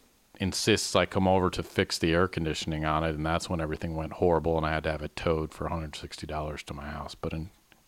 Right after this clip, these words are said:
theory, my insurance will pay me back for that, but I gotta get on that. Anyway, so we'll see, uh, if I get it started again. You'll notice a real brightening of my mood.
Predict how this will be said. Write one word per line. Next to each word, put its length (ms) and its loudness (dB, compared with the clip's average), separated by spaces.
theory, 280 4
my 160 2
insurance 480 -4
will 220 -12
pay 160 -2
me 120 -8
back 220 -8
for 120 -10
that, 200 -10
but 100 -6
I 60 -8
gotta 160 -6
get 120 -10
on 140 -6
that. 140 -12
Anyway, 520 8
so 360 8
we'll 120 8
see, 420 8
uh, 240 10
if 120 2
I 80 8
get 140 8
it 40 4
started 360 6
again. 260 4
You'll 120 4
notice 340 4
a 80 2
real 300 6
brightening 580 6
of 80 4
my 180 6
mood. 440 4